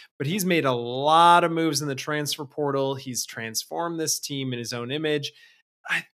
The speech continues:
think he's further along, and maybe we should dial that up from thirty to thirty-five percent mad to maybe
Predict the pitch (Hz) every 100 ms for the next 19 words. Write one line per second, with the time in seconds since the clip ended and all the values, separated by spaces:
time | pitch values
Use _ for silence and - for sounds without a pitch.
0 | _ 214 208 196 190 185 180 180 175 170
1 | 165 160 156 160 - - 180 156 156 151
2 | 139 - - 165 160 143 135 131 135 143
3 | 151 151 147 143 135 123 123 120 123 117
4 | 123 117 120 117 113 113 113 110 110 -
5 | - 175 - 151 131 - 185 180 170 139
6 | 151 131 127 139 185 214 233 - 247 254
7 | 240 247 254 220 - 135 139 131 131 123